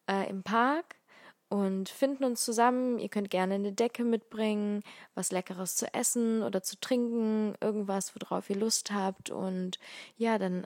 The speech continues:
haben wir einfach eine schöne Zeit, tauschen uns aus, erzählen ein bisschen was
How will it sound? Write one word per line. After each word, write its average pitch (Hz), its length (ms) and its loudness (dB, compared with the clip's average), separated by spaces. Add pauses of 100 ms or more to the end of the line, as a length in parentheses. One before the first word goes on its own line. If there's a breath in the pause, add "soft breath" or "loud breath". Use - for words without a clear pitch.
haben 196 220 0
wir 202 160 0
einfach 190 320 -4
eine 190 220 -4
schöne 196 340 0
Zeit, 190 540 -4 (480 loud breath)
tauschen 190 420 -2
uns 175 160 -4
aus, 240 560 0 (300 loud breath)
erzählen 190 520 0
ein 180 140 -6
bisschen 185 320 -4
was 190 320 0